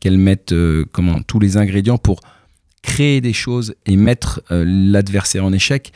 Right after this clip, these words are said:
pas simplement sur une position attentiste. J'aime bien qu'on déclenche les choses. C'est pour ça que, euh, l'intensité me paraît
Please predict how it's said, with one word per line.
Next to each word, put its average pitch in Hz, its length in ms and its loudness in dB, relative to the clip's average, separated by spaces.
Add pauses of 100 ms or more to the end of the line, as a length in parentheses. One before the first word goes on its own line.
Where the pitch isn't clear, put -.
(280)
pas 110 120 -2
simplement 101 600 0
sur - 200 -2
une 95 120 0
position 90 400 -2
attentiste. 98 580 -2
J'aime 90 180 0
bien 104 120 2
qu'on 92 160 -2
déclenche 107 480 -2
les 110 40 -2
choses. 135 240 -2
C'est - 120 -4
pour 78 140 -10
ça 104 120 -4
que, - 120 -8
euh, - 960 -12
l'intensité 98 640 0
me 101 140 4
paraît 98 340 -2